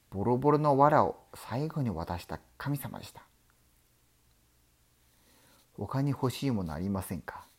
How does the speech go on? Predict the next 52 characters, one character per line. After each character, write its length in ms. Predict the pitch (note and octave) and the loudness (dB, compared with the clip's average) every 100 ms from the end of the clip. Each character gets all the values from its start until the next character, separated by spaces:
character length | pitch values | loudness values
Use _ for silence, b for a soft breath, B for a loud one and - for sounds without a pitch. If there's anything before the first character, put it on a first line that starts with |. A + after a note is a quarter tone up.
| _ _ - | _ _ -14
言 80 | A2 | -12
っ 40 | |
て 100 | - | -10
く 80 | - | -2
だ 140 | D#3 C#3 | -2 -2
さ 160 | C#3+ | -6
い。 80 | G#2+ _ _ _ _ _ _ _ _ _ b b b b b - | -10 _ _ _ _ _ _ _ _ _ b b b b b -6
私 300 | C#3+ B2+ C3 | -2 0 0
た 100 | A#2 | 0
ち 100 | A2+ | 2
は 80 | |
も 140 | A2+ B2+ | 2 0
う 60 | |
年 240 | B2+ A#2+ C3 | 0 -2 -2
で 80 | B2 | -2
す 100 | - | -2
け 80 | |
ど、 220 | A2 G2+ - b b b - | -4 -4 -8 b b b -14
実 260 | A2 A#2+ | -10 -2
は 120 | A2+ | 0
子 180 | - B2 | 0 -2
供 220 | B2+ C3+ | 0 0
が 80 | C3 | 0
欲 160 | B2 C#3 | 0 -2
し 180 | E3 C3+ | -4 -2
い 40 | |
と 120 | G#2+ | 0
思 160 | A2 A#2+ | 0 -2
っ 40 | |
て 140 | - G2+ | -2 -2
お 80 | |
り 80 | G2 | -2
ま 140 | G2+ G#2 | -2 -6
す」 60 | - _ _ _ _ - | -10 _ _ _ _ -6
と、 280 | C#3 - - b b b - | -6 -6 -14 b b b -10
お 140 | G#2+ | -6
ば 160 | F#2+ G#2+ | 0 0
あ 60 | |
さ 160 | G#2 G#2 | 0 -4
ん 40 | |
が 60 | E2+ | -6
恥 220 | - G#2+ | -8 -8
ず 80 | A#2 | -6
か 100 | C3+ | -6
し 140 | - | -6
げ 80 | D3+ | -4
に 60 | D3+ | -4
言 100 | D3 | -2
い 60 | |
ま 120 | D3 C3+ | -4 -6
し 80 | |
た。 100 | - | -12